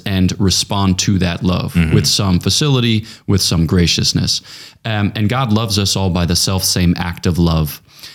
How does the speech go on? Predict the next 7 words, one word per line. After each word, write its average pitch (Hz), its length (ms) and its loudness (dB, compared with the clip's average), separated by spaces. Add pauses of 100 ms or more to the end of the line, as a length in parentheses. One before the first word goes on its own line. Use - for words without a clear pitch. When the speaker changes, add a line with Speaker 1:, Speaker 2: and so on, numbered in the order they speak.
(140)
Speaker 1:
And 120 180 0
so 117 240 0
that 104 220 -2
competitive 113 640 0
spirit, 110 480 0
which 98 240 0
says, 92 460 0